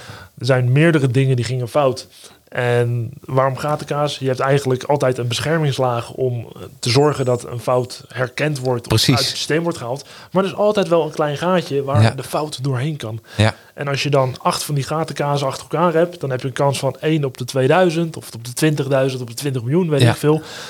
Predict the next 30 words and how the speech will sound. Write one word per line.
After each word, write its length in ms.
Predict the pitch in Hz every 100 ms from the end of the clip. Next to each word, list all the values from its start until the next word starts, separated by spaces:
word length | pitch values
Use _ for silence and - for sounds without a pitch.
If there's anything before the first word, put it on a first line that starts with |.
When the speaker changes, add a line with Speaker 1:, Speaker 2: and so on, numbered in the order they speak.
| - -
Speaker 1:
Maar 180 | - 143
het 120 | 147
gaat 280 | - 165 165 -
een 140 | 131
keertje 420 | 123 131 120 123
mis. 360 | 151 151 - - _
Speaker 2:
Ja. 220 | 101 95 - - - - _ _ _ _ _
Speaker 1:
Ja, 200 | 120 -
en 200 | 120 117
dan, 220 | 135 135
daarom 240 | 139 165
is 60 | 135
het 80 | 120
zo 120 | 131
goed 240 | - 127
ook 180 | 123 117
dat 200 | 127 117
je 420 | 127 120 120 113 123 - _ _
aan 180 | - 160
de 60 | 139
bel 180 | 170
trekt 360 | - 120 131 - _ _ _
Speaker 2:
Ja. 120 | 104
Speaker 1:
om 60 | 135
ermee 160 | 156 127
aan 60 |
de 60 | 123
slag 180 | 190 -
te 60 |
gaan. 160 | 131